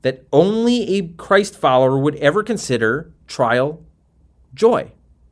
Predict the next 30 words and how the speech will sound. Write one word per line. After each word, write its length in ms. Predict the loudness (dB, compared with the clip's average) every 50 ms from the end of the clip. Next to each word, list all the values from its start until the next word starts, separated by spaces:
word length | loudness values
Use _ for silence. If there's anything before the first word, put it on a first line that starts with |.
| _ _ _ _ _ _ _ _ _ _ _ _ _ _ _ _ -10
right? 240 | -8 -8 -8 -8 -10 _ _ -14 -4
Whenever 440 | -2 0 2 4 4 4 4 4 2
you 160 | 0 0 0
face 340 | 2 4 6 6 4 2 -2
trials, 680 | -6 -4 -2 0 0 0 0 -2 -2 -4 -8 -14 -20 _ _ _ _ _ _ _ _ _ _ _ _ _ _ _ _ _
uh, 480 | 2 4 6 6 6 4 4 2 0 -4 -6 -12 -20 -20 -20 _ _ _ _ _ _ _ _ _ _ _ _ _ -20 -20 -16 -6 -2
and 120 | 0 0 2
we've 160 | 0 0 0
got, 420 | 0 2 2 2 2 2 -2 -6 -16 _ _ _ _ _ -8
I 100 | -4 -2
mean, 220 | -2 0 0 -2
we 80 | -2 -2
can 180 | -2 -2 0 0
look 160 | 0 2 4
at 220 | 4 6 6 4
it 280 | 2 0 -2 -4 -10 _ _ _ _ _ _ -20 -20 -20 -20 _ _ _ -20 -20 _ _ _ _ -4
in, 180 | -4 -2 -2 -2
in 320 | 0 0 0 0 -2 -6 -12 _ _ _ _ _
uh, 380 | -8 -4 -2 -2 0 0 -2 -2
the 100 | -2 -2
New 140 | -2 -2 -2
King 280 | -2 -2 -2 -2 -2
James 280 | -2 -2 -2 -2 -2 -2
Version, 280 | -2 -2 -2 -2 -4 -8
which 100 | -6 -4
says, 240 | -2 -2 -2 -4
"When 260 | -2 -2 -2 0 0 0
you 120 | -2 -4
fall 320 | 0 4 6 6 6 6 4
into." 560 | 2 0 0 0 -2 -2 -4 -4 -4 -6 -10